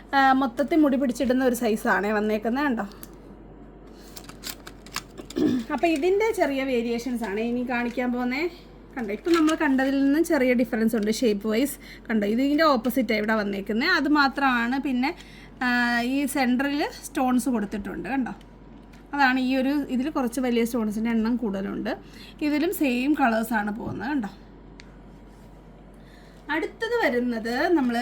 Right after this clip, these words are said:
ഇപ്പം കണ്ടത് ഈ ഇതിൻ്റെ തന്നെ പാറ്റേൺ ചേഞ്ച്, പാറ്റേൺ ചേഞ്ച് അല്ല, കളർ ചേഞ്ച് ആണ്. അതായത് ഇതിൽ ക്രീം കളർ, അതായത് ഗോൾഡൻ കളറാണ് കൂടുതലും വരുന്നത്. ഗോൾഡൻ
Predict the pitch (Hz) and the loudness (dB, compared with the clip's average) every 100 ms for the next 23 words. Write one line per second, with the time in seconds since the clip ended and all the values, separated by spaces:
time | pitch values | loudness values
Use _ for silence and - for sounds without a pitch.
0 | 285 - - 240 - 269 240 220 214 233 | -2 -4 -6 -6 -2 -2 0 0 2 2
1 | 233 240 247 254 285 254 202 247 359 - | 4 4 4 4 4 2 2 2 0 -2
2 | - - - 254 233 233 240 240 233 226 | -20 -20 -4 4 4 4 4 4 6 6
3 | 226 240 233 220 294 294 311 262 233 294 | 4 4 4 4 4 8 6 6 2 2
4 | 254 226 226 262 262 233 208 220 240 254 | 2 4 2 2 2 4 2 0 0 0
5 | 415 - - - - - 247 269 381 523 | 0 -2 -18 -20 -10 -2 2 4 2 0
6 | - 277 277 349 339 262 247 247 233 233 | 0 2 6 6 6 4 2 0 0 2
7 | 285 254 240 240 262 302 277 269 226 254 | 2 4 6 6 6 4 4 4 4 2
8 | 277 254 226 240 262 220 226 269 247 240 | 0 0 2 2 2 2 0 0 2 2
9 | 254 | 2